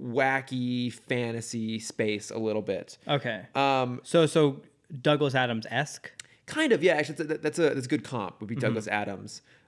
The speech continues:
Speaker 1: Um, but, I mean, his books are genuinely funny, but also very, very heartfelt and sincere. Um, and he, he's just an excellent writer. And, and, I mean, I guess, like, a, a plug of sorts, like,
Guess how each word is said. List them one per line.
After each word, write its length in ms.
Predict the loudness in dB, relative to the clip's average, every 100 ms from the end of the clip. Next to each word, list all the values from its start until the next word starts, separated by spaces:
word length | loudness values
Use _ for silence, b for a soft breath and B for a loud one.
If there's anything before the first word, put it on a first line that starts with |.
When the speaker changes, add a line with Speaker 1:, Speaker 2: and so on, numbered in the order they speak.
| -2
Speaker 1:
Um, 300 | 2 2 2
but, 260 | 2 0 -6 -4
I 40 |
mean, 160 | -2 0
his 120 | -2
books 260 | 0 -2 0
are 80 | -2
genuinely 460 | -2 -4 -4 -2
funny, 240 | -2 -2 -2
but 120 | 0
also 180 | 0 -2
very, 340 | 2 4 4
very 240 | 4 2
heartfelt 680 | 0 -2 -4 -2 -4 -4 -8 _
and 180 | -10 -8
sincere. 640 | -10 -14 -8 -4 -2 -4 -8
Um, 300 | -8 -6 -6
and 80 | -8
he, 120 | -6
he's 140 | -6 -4
just 160 | -6
an 60 | -4
excellent 260 | -6 -4
writer. 240 | -4 -4 -4
And, 160 | -8
and, 360 | -8 -8 -8 -12 -10
I 60 | -6
mean, 240 | -6 -6 -6
I 60 |
guess, 160 | -6 -4
like, 160 | -6 -4
a, 140 | -6 -6
a 80 | -12 -12 _ -2
plug 180 | -2
of 80 | 0
sorts, 260 | -2 -4 -4
like, 120 | -8